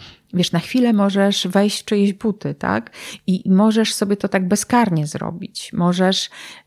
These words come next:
no, na przykład normalnie byś nie krzyknął, bo masz próg na, jak można krzyknąć tam, prawda? Czy, a tutaj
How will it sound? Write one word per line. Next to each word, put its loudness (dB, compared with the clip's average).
no, 0
na 4
przykład -2
normalnie 4
byś -4
nie 0
krzyknął, 0
bo 0
masz 0
próg 0
na, -4
jak -6
można -4
krzyknąć -6
tam, -6
prawda? -2
Czy, -6
a 2
tutaj 2